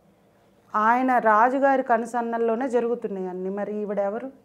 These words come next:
ఎందుకు వచ్చి ఇక్కడ ఇలా పెట్టగలిగారు? అలాగే ఆవిడ్ని వీళ్ళు అరెస్ట్ చేస్తే బీఆర్ఎస్ వాళ్ళు,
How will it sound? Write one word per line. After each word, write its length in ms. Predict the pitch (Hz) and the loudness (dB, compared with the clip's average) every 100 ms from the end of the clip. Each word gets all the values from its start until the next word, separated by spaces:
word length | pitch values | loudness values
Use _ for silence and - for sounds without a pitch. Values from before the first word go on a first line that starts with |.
| _ | _
ఎందుకు 320 | 208 220 262 254 | -6 -6 -2 -4
వచ్చి 200 | 247 240 | -4 -10
ఇక్కడ 180 | 220 | -6
ఇలా 300 | 208 208 202 202 - _ _ | -4 -2 -4 -6 -18 _ _
పెట్టగలిగారు? 640 | 208 208 226 240 240 240 277 - _ _ _ _ _ _ _ - | -10 -4 -4 -2 -4 -6 -10 -20 _ _ _ _ _ _ _ -4
అలాగే 640 | 214 277 247 208 226 277 - | 0 2 2 2 2 0 0
ఆవిడ్ని 720 | 208 214 254 294 277 294 311 302 | 2 4 4 2 2 2 0 -2
వీళ్ళు 340 | 226 233 277 | -6 -2 2
అరెస్ట్ 340 | 269 262 262 233 | 2 2 -2 -4
చేస్తే 600 | 202 202 185 185 233 262 | -6 -6 -8 -8 -8 -12
బీఆర్ఎస్ 520 | 185 214 226 240 240 226 | -6 -2 0 0 -2 -4
వాళ్ళు, 260 | 202 220 | -6 -8